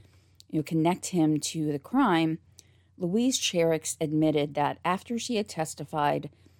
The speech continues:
Brian admitted to her that he was guilty. So she cried tears during interviews. And I, I wonder exactly why she was crying.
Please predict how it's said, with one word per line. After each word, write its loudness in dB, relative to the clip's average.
Brian 4
admitted 0
to -10
her -2
that -4
he -4
was -6
guilty. -8
So 2
she -2
cried 0
tears 0
during -2
interviews. -6
And 0
I, -4
I 2
wonder 4
exactly 0
why 2
she -4
was -4
crying. -6